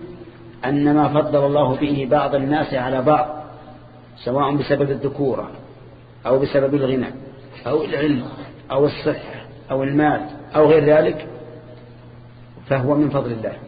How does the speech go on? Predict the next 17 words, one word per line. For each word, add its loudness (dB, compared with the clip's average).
لا 4
تتمنى 2
ما، 0
لا 4
تتمنى 4
ما 2
فضل -2
الله 0
به 6
غيرك 4
عليه. -2
ثم 4
قال: 2
"واسألوا 2
الله 2
من -4
فضله". 2